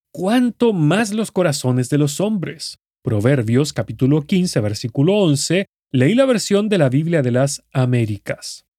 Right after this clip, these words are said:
De ahí que el apóstol Pedro conmine a las hermanas de las iglesias que se hallaban en las regiones de Bitinia, Ponto, Asia, Galacia y Capadocia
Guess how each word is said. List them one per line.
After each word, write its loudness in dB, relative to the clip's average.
De 2
ahí 2
que 0
el 4
apóstol 0
Pedro 0
conmine 2
a 0
las -2
hermanas 0
de 2
las 0
iglesias 0
que -2
se -2
hallaban 0
en 0
las -2
regiones -4
de 2
Bitinia, -2
Ponto, -2
Asia, 0
Galacia -2
y -4
Capadocia -2